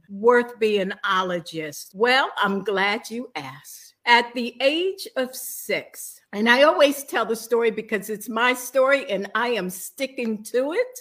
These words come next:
In the first grade, God called my name. We were out in the playground taking a group picture, first grade, taking a group picture. And I heard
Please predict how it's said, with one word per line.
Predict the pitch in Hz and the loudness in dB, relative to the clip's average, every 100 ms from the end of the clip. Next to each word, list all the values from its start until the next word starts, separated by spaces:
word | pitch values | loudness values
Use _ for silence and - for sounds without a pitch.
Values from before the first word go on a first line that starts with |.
| 339 | -6
In | 427 523 | -4 -4
the | 480 - | -6 -4
first | 269 240 240 - - | -2 0 0 -2 -12
grade, | 208 202 185 160 160 160 | -8 -2 -2 -4 -8 -2
God | 262 285 403 403 - | 2 2 2 -2 -6
called | - - 254 262 262 262 | -10 0 2 2 0 -4
my | 214 220 220 | -4 -2 -2
name. | 220 190 170 | -2 -4 -4
We | 196 302 | -2 0
were | 494 277 - | 2 0 2
out | 330 190 196 - | 4 4 2 -4
in | 240 277 285 | -4 -2 -2
the | 240 220 | -2 -2
playground | 226 - 277 247 220 180 156 151 170 175 _ _ - | -4 -4 -2 -2 -4 -6 -6 -8 -10 -12 _ _ -10
taking | - 381 403 440 277 - | -4 -2 2 2 0 -6
a | 214 190 175 | -4 -2 -4
group | 196 202 262 302 - | -8 -2 -2 -2 -6
picture, | 254 - 180 - | -8 -6 -10 -6
first | 320 381 494 - 494 554 571 | -2 2 0 0 0 2 2
grade, | 370 - - | -2 -6 -8
taking | 247 233 294 | -4 -2 -4
a | 302 | -4
group | 311 370 - | -4 -6 -6
picture. | 349 320 - 170 135 - | -6 -6 -6 -10 -10 -6
And | 254 | 2
I | 254 | 4
heard | 269 311 349 403 440 | 4 2 2 2 -2